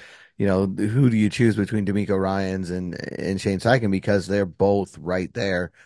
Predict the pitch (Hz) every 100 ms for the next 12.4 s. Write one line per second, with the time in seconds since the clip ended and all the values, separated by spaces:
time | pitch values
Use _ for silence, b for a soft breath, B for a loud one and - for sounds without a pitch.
0 | b b - - 151 175 143 - 95 120
1 | 147 156 98 90 82 - 92 92 92 95
2 | 107 104 98 92 67 80 101 110 117 107
3 | 107 98 87 110 117 110 107 95 101 104
4 | 104 98 98 101 92 90 113 113 107 98
5 | B B B - 123 113 107 104 101 95
6 | 104 104 110 101 95 87 95 95 104 -
7 | 101 95 101 113 113 _ b b b 95
8 | 98 104 107 117 98 104 98 92 90 -
9 | 113 107 104 98 92 110 127 127 117 113
10 | 101 113 113 110 123 117 131 117 - -
11 | 143 165 120 107 104 101 98 107 95 98
12 | 101 95 85